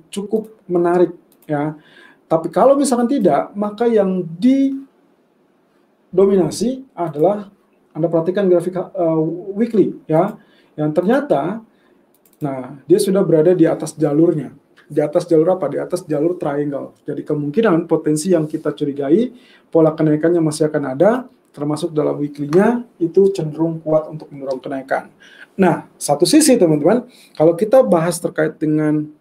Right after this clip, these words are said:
eh, potensi kenaikan suku bunga di tahun dua ribu dua puluh dua, saya sudah ingatkan ulang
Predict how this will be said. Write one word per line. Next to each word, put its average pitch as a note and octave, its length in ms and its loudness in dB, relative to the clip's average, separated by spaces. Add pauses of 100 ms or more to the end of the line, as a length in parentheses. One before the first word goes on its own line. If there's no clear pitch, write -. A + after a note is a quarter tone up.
(920)
eh, D3+ 480 2
potensi A3 440 2
kenaikan F3 340 0
suku E3+ 240 -4
bunga D#3 300 2
di D3+ 160 0
tahun D3 260 -2
dua C#3 160 0
ribu C3 160 -8
dua C3 100 -2
puluh C3 40 -6
dua, F#3 200 4 (460)
saya A3+ 180 0
sudah F#3 200 4
ingatkan D3+ 340 -4
ulang E3+ 320 -2